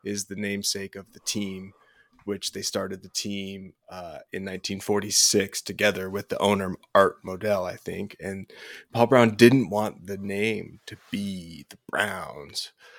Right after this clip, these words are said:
but, like, the team, the city, the owner, everybody was like, "That's, this is us. Like, this is what we're all about. You're the guy.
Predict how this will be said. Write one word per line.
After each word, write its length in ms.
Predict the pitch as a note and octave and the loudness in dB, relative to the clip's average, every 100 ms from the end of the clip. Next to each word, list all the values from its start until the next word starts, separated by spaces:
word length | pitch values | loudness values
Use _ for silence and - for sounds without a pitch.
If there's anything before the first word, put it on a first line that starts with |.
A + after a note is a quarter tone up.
| - _ - | -20 _ -4
but, 180 | G2+ E2 | -2 -2
like, 400 | G2 F#2 - - _ | -4 -6 -12 -20 _
the 120 | - - | -20 -8
team, 600 | - G#2 F#2+ F#2+ F#2 F#2 - | -6 -4 -4 -6 -8 -10 -8
the 80 | |
city, 560 | - - F#2+ F#2 F#2 F2+ | -4 -2 -4 -4 -8 -10
the 120 | - - | -10 0
owner, 260 | G2+ G2 G2 | 0 0 -2
everybody 460 | G#2 A2+ C3+ G#2+ G2 | -4 4 6 6 4
was 200 | F#2+ F#2+ | 0 0
like, 220 | F2+ - | 0 -2
"That's, 420 | - G#2 - - _ _ _ | -4 -2 -2 -6 _ _ _
this 200 | - - | -2 0
is 140 | D#3 A2 | 0 0
us. 460 | C#3 B2+ - - | 2 2 2 -4
Like, 240 | - A2 - | -4 -10 -8
this 200 | G2+ - | -4 -2
is 160 | G#2 G#2 | -2 -2
what 140 | D#2+ | 0
we're 120 | G#2 G2 | 2 0
all 120 | F#2 | -2
about. 380 | F#2 A2 G#2 E2 | -2 0 0 0
You're 140 | A#2 | -4
the 80 | G2 | -4
guy. 580 | - G2 A2 - - | -8 -2 -2 -4 -14